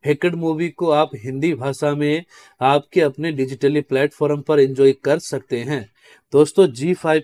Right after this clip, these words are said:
पर यह मूवी हिंदी भाषा में अवेलेबल है, तो आप इस मूवी को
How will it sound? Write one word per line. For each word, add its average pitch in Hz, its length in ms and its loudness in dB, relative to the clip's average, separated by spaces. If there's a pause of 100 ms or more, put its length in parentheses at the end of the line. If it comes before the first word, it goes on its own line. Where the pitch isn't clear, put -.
पर 170 120 0
यह 143 320 2
मूवी 156 320 -2
हिंदी 135 380 -4
भाषा 139 400 -4
में 147 340 -2 (340)
अवेलेबल 151 580 2
है, 156 360 -2 (340)
तो 143 60 2
आप 143 280 2
इस 156 140 -6
मूवी 156 320 -2
को 156 380 0